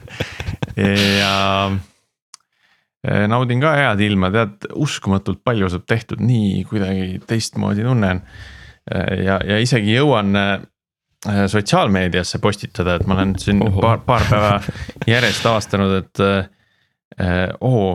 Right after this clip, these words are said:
Speaker 1: mingi huvitav artikkel, et seda, seda võiks LinkedInis jagada. Varem nagu ei, ei tulnud seda niimoodi ette. Et, äh, tööpäev
Speaker 2: See on
Speaker 1: lõppes siis.
Speaker 2: teistmoodi ja a-, a-, aja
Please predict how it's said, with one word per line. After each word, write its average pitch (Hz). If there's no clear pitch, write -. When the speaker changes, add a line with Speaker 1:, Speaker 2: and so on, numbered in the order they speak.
Speaker 1:
mingi 101
huvitav 107
artikkel, 98
et 87
seda, 101
seda 104
võiks 101
LinkedInis 107
jagada. 85
Varem 98
nagu 101
ei, 101
ei 101
tulnud 113
seda 92
niimoodi 92
ette. 90
Et, -
äh, 87
tööpäev 98
Speaker 2:
See 117
on 113
Speaker 1:
lõppes 117
siis. 135
Speaker 2:
teistmoodi 110
ja 85
a-, 113
a-, 120
aja 117